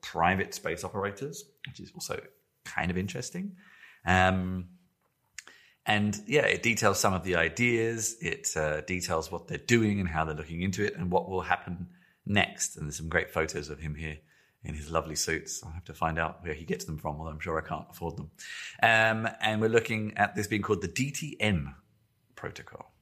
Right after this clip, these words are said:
Oh, that's a nice photo. I'd love a study like that. Yeah. <laughs> And the future of internet protocols,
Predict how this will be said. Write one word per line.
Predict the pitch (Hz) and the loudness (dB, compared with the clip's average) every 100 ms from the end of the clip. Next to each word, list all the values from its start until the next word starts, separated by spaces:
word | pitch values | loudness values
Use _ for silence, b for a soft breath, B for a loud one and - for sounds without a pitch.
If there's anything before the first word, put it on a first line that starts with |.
| _ _ _ _ - | _ _ _ _ -12
Oh, | |
that's | 80 - | -12 -12
a | |
nice | - - - | -14 -16 -14
photo. | 76 - - | -16 -16 -16
I'd | 98 82 | -12 -4
love | 78 78 | -2 0
a | |
study | - 80 76 | 0 0 -2
like | 71 71 | -8 -8
that. | 73 76 - B B B B B B - | -6 -6 -8 B B B B B B -8
Yeah. | - 139 - - - 196 165 160 170 143 156 | -8 -8 4 6 8 8 8 8 6 6 2
<laughs> | - - - - - - - - - - - | 0 -2 -6 -4 -10 -10 -12 -12 -14 -14 2
And | 120 123 | 4 6
the | 120 | 2
future | 120 135 131 127 | 0 -2 -2 2
of | - 117 113 | 4 2 0
internet | 107 110 110 - | -4 -4 -6 -2
protocols, | 104 101 85 76 | -2 -2 -6 -6